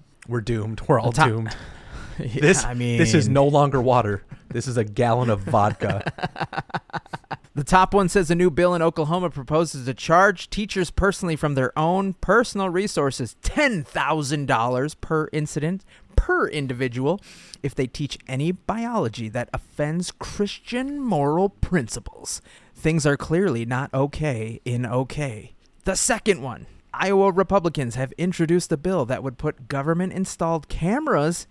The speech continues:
Speaker 2: in every single classroom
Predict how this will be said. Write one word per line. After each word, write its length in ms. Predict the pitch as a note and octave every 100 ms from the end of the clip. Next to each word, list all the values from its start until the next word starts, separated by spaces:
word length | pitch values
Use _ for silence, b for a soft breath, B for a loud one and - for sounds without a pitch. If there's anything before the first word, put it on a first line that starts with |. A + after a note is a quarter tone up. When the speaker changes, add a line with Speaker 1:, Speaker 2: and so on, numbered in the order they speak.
| b
Speaker 2:
in 200 | C#3+ C#3 - _
every 540 | D#3 D#3+ D#3+ G3 G#3 G3+ -
single 640 | - - D#3 D#3 D#3+ D#3+ -
classroom 680 | - C3 A#2+ A2 A2+ G#2+